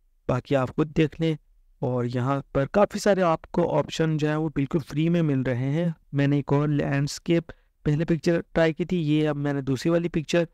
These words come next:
पोर्ट्रेट मोड वाली ट्राई करी, तो इसका भी कुछ रिजल्ट इस तरीके का है। ये दूसरी वाली पिक्चर थी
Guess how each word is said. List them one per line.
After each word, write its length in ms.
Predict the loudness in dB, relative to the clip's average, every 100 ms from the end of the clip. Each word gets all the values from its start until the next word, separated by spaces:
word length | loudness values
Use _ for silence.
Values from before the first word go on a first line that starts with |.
| _ _ _ _ _
पोर्ट्रेट 440 | -2 0 0 0
मोड 240 | 2 2 2
वाली 260 | 0 0
ट्राई 260 | -2 -2 -2
करी, 260 | 0 -2 0
तो 140 | -2
इसका 420 | -4 -6 0 0
भी 100 | 0
कुछ 300 | -2 -4 -4
रिजल्ट 360 | -4 -2 -2 -2
इस 200 | -6 -4
तरीके 280 | -4 -2 -6
का 140 | -6
है। 180 | -6 -8 _ _ _ _ -2
ये 80 |
दूसरी 280 | 0 0 2
वाली 160 | 2 2
पिक्चर 300 | -2 0 0
थी 240 | 2 -2